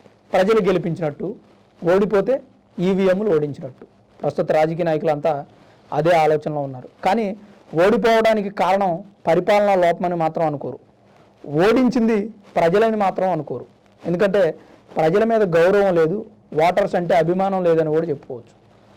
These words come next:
ప్రస్తుత రాజకీయ నాయకుల మైండ్ సెట్ అలానే ఉంది. అయితే అసలు ఈ ఈవీఎంలను ప్రవేశపెట్టిందే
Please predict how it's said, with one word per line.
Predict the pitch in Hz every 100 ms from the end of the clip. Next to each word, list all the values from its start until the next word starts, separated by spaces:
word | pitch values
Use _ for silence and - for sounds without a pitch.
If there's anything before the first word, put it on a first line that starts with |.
| _ -
ప్రస్తుత | 147 190 180
రాజకీయ | 165 175 185
నాయకుల | 170 165 160
మైండ్ | 151 160
సెట్ | 160 151
అలానే | 147 151
ఉంది. | 127 110 - _ _ _ _ 175
అయితే | 269 294 240 254 - - - -
అసలు | 190 254
ఈ | 220 208
ఈవీఎంలను | 247 254 254 247 247
ప్రవేశపెట్టిందే | 202 196 220 - 226 233 202 226 170 175